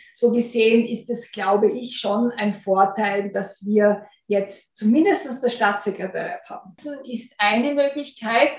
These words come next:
aber wenn es mit entsprechendem Verantwortungsbewusstsein, mit dem regionalen Fokus gemacht wird, wenn es teilweise auch über die Raumordnung entsprechend regional ausgerichtet gemacht wird,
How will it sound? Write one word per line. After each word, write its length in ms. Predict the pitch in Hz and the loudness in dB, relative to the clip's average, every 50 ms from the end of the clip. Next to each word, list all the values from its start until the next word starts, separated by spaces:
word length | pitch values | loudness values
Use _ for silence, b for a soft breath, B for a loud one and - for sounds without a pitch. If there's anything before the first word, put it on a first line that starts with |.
| - - | -6 -2
aber 260 | 226 226 233 233 214 | 2 6 6 6 6
wenn 180 | 240 240 240 247 | 4 2 2 0
es 200 | 240 240 - - | -2 -2 -2 -2
mit 260 | 233 247 - - - | -2 -2 -2 -4 -10
entsprechendem 760 | 214 208 - - - 226 220 240 240 262 262 247 233 220 208 | -8 -8 -8 -8 -6 -4 -2 -2 -2 -4 -6 -4 -2 -2 -2
Verantwortungsbewusstsein, 1500 | - 214 - 208 226 240 - 294 254 240 233 226 214 - - 226 208 214 214 214 208 - _ - 208 175 185 202 208 | -2 -4 -4 -4 -4 -4 -2 0 0 0 0 -2 -6 -8 -8 -10 -8 -8 -8 -8 -10 -12 _ -10 -8 -6 -4 -2 -2
mit 220 | 226 240 254 - - | -2 -2 -2 4 4
dem 140 | 247 220 | 4 4
regionalen 840 | 208 220 226 247 247 - 247 233 233 214 208 196 202 208 220 220 220 202 | 4 2 2 2 2 2 -2 -2 0 0 -2 0 0 2 2 2 0 -2
Fokus 600 | - - 226 233 - - - 170 160 - - - | 0 2 2 2 2 2 -2 -2 -2 -4 -6 -12
gemacht 400 | - 196 190 170 170 - - _ - | -12 -10 -10 -10 -12 -14 -16 _ -10
wird, 280 | - - - - - - _ _ B B B B B B B B | -8 -8 -8 -8 -10 -16 _ _ B B B B B B B B
wenn 160 | 220 226 233 | 0 2 4
es 180 | 233 233 233 - | 4 4 2 2
teilweise 680 | - 220 214 262 262 240 247 240 240 240 247 240 - 208 | 2 4 4 4 4 6 8 8 8 8 6 0 2 2
auch 320 | 208 240 262 - - - | 4 4 4 4 2 -2
über 240 | - 240 226 233 214 | -4 0 0 0 0
die 100 | 220 214 | 0 -4
Raumordnung 1000 | 202 202 202 233 262 277 285 - 202 196 190 185 180 190 185 180 180 196 190 - - | -4 -2 0 0 0 -2 -4 -4 -2 0 0 0 -2 -4 -8 -10 -10 -10 -10 -10 -8
entsprechend 800 | - 208 - - - - 214 208 214 - - 240 208 202 - - 185 190 185 | -8 -8 -8 -8 -10 -6 -6 -6 -4 -2 -2 0 0 0 -4 -6 -12 -10 -2
regional 840 | 220 240 247 - 240 240 247 240 240 233 220 208 196 196 208 214 208 | 2 2 2 2 2 -2 0 0 0 0 0 0 0 2 2 0 0
ausgerichtet 840 | - - 202 202 - - - 233 208 214 190 - - - 170 - - | 0 -2 -4 -4 -4 -6 -8 -6 -4 -4 -6 -6 -8 -12 -14 -12 -10
gemacht 460 | - 202 - - - - - - _ | -8 -6 -6 -6 -8 -12 -16 -18 _
wird, 220 | - - - - | -8 -8 -8 -8